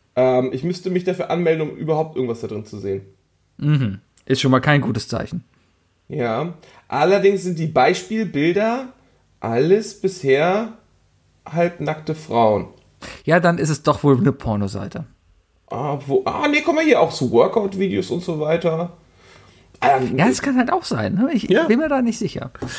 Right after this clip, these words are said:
Speaker 2: Wobei
Speaker 1: Also,
Speaker 2: man
Speaker 1: es
Speaker 2: bei
Speaker 1: ist
Speaker 2: vielen
Speaker 1: erstmal,
Speaker 2: Workout-Videos
Speaker 1: erstmal
Speaker 2: auch aufpassen muss.
Speaker 1: ist erstmal, glaub ich, nichts Verwerfliches. Es ist auch, auch, auch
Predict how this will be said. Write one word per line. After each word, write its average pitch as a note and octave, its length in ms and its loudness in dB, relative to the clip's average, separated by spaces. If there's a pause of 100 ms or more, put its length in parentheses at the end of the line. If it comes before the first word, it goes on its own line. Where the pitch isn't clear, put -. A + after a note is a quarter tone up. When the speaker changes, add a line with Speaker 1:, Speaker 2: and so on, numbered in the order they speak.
(180)
Speaker 2:
Wobei D3 100 4
Speaker 1:
Also, E3 100 6
Speaker 2:
man - 0 -
Speaker 1:
es - 0 -
Speaker 2:
bei F#3 100 4
Speaker 1:
ist F#3 80 4 (120)
Speaker 2:
vielen A3+ 100 6
Speaker 1:
erstmal, G3+ 260 6
Speaker 2:
Workout-Videos G#3 300 4
Speaker 1:
erstmal G3 220 4
Speaker 2:
auch F3 60 -2
aufpassen A2+ 420 0
muss. G#2 220 -4 (240)
Speaker 1:
ist G#3 200 0
erstmal, A3 480 4
glaub F#3+ 160 6
ich, F#3+ 80 4
nichts G3+ 180 0
Verwerfliches. B2+ 600 2
Es - 120 0 (200)
ist - 80 -12
auch, F#3+ 220 2
auch, G3+ 240 2
auch G3 220 0